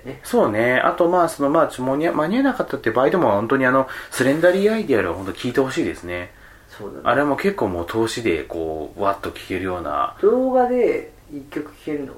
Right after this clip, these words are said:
Speaker 1: は？
Speaker 2: まあ、えっと、Where Are Youですね。
Speaker 1: うん。
Speaker 2: うん。あれはピーブイが上がっていて、今もう、あの、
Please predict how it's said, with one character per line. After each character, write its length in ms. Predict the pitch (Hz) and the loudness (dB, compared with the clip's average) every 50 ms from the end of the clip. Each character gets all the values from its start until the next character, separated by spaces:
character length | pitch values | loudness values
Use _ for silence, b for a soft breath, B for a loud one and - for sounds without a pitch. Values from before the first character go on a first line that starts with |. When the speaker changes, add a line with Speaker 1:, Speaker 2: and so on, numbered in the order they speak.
| 85 107 | -12 -12
Speaker 1:
は？ 180 | 104 - - - - - - - - - - - | -12 -12 -12 -16 -20 -20 -20 -20 -20 -14 -4 0
Speaker 2:
ま 160 | 143 - - | 2 2 2
あ、 40 | 160 | 4
え 40 | |
っ 20 | 139 | 4
と、 80 | 139 | 4
Where 220 | 123 127 123 123 117 | 6 6 6 6 4
Are 60 | 113 | 4
You 120 | 107 92 | 2 0
で 80 | - - | -2 -4
す 100 | - - | -2 -2
ね。 240 | 143 170 165 - - - | 0 0 -2 -4 -10 -14
Speaker 1:
う 40 | 110 | -14
ん。 240 | 113 110 104 98 98 | -14 -14 -12 -8 -4
Speaker 2:
う 40 | 120 | -2
ん。 160 | 117 101 92 - | -2 -2 0 0
あ 100 | - 185 | 0 4
れ 80 | 208 | 4
は 100 | 208 202 | 4 4
ピ 220 | 196 196 190 180 175 | 4 2 2 2 2
ー 40 | 165 | 4
ブ 120 | 165 147 | 4 4
イ 60 | 107 | 4
が 140 | 95 90 87 | 4 2 0
上 80 | 85 82 | -2 -2
が 40 | 82 | -4
っ 40 | - | -6
て 140 | - 85 | -6 -8
い 60 | 82 - | -8 -6
て、 140 | - 85 | -6 -6
今 180 | 80 90 92 87 | -4 -4 -4 -6
も 280 | 87 92 98 101 98 92 | -6 -6 -8 -8 -10 -10
う、 160 | 92 - 87 | -6 -4 -2
あ 80 | 98 | -2
の、 320 | 92 87 85 87 87 85 | -2 -2 -6 -6 -8 -10